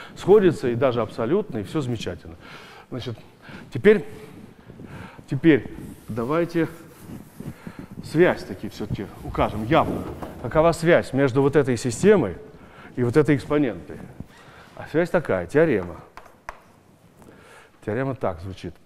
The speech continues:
Что е в степени а это есть, это есть оператор Каши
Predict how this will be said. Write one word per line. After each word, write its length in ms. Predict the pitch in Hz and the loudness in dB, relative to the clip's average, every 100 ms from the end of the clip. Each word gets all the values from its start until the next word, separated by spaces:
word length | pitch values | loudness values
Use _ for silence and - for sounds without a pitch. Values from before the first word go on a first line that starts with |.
| _ _ - - - _ - | _ _ -20 -20 -20 _ -16
Что 360 | - 120 110 - - - _ _ _ _ _ _ - - - | -2 -2 -2 -6 -20 -20 _ _ _ _ _ _ -20 -18 -12
е 280 | 120 139 123 | 0 0 0
в 60 | |
степени 520 | - 123 107 104 101 - - _ _ _ _ _ _ _ _ _ _ _ _ _ _ _ _ _ - - _ _ _ | -2 -6 -4 -6 -6 -12 -20 _ _ _ _ _ _ _ _ _ _ _ _ _ _ _ _ _ -20 -20 _ _ _
а 300 | 123 156 170 - - _ _ - _ - - _ _ - _ _ _ _ _ | 0 0 0 -10 -20 _ _ -20 _ -20 -20 _ _ -20 _ _ _ _ _
это 280 | 131 110 104 | -8 -8 -8
есть, 340 | 101 147 139 - - _ _ _ _ _ _ _ _ _ _ _ _ _ _ _ _ | -4 -4 -4 -12 -20 _ _ _ _ _ _ _ _ _ _ _ _ _ _ _ _
это 220 | 117 110 | -12 -8
есть 340 | 107 147 - - - - - - | -4 -4 -4 -14 -20 -20 -20 -10
оператор 520 | 113 131 131 113 110 | -6 -2 -2 -2 -4
Каши 420 | - 113 180 180 | -6 -4 -2 -4